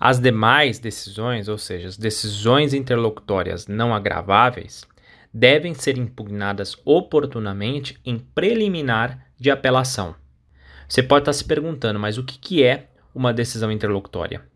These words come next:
Quando a gente estuda os atos processuais, a gente verifica que são atos processuais do juiz, os despachos, as sentenças e as decisões interlocutórias.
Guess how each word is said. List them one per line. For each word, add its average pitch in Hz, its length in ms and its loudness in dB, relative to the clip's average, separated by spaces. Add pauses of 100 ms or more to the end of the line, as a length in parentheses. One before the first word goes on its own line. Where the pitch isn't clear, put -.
(680)
Quando 175 140 2
a 208 60 6
gente 220 200 2
estuda 147 400 0
os 104 200 -2
atos 147 340 4
processuais, 107 1120 -2 (140)
a 107 60 -6
gente 127 260 -2
verifica 127 800 0
que 120 140 -6
são 127 280 2
atos 151 240 2
processuais 139 720 -2
do 110 120 -4
juiz, 98 420 -4 (340)
os 117 140 -6
despachos, 156 720 2 (400)
as 117 140 -2
sentenças 139 760 -6 (240)
e 170 80 2
as 170 100 4
decisões 135 540 0
interlocutórias. 117 880 -4